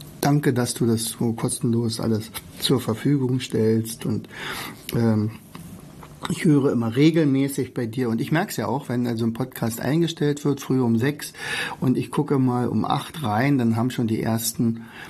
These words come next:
äh, siebzig, achtzig, neunzig Leute offensichtlich das runtergeladen oder haben das einfach gehört.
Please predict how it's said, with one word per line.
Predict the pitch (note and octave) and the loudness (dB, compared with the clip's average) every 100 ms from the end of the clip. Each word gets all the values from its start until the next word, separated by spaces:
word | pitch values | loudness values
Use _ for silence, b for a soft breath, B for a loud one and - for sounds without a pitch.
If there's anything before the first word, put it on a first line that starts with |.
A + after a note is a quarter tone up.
| B - | B -4
äh, | - A#2 A2+ A2 | 0 2 4 2
siebzig, | G#2+ A#2 C#3+ - B2 - | 2 0 0 0 -2 0
achtzig, | A2+ - - B2+ | -2 -2 0 2
neunzig | A#2 F#2+ A#2 D3 B2 A2+ | 2 2 2 2 0 0
Leute | G#2+ G#2 B2+ A#2 | 0 0 0 -2
offensichtlich | - A#2+ A2+ A2 - A#2 - | -2 -2 0 -4 -2 -6 -2
das | C3+ A2 | -4 0
runtergeladen | A2+ C#3 C3+ B2 A2 G#2 G#2+ | 2 2 2 2 2 2 0
oder | A#2 A#2 A2+ | -2 -2 -2
haben | - - | -2 -4
das | - | -4
einfach | - - A#2 | -6 -4 0
gehört. | D#3+ B2 G#2+ - | 0 2 0 -2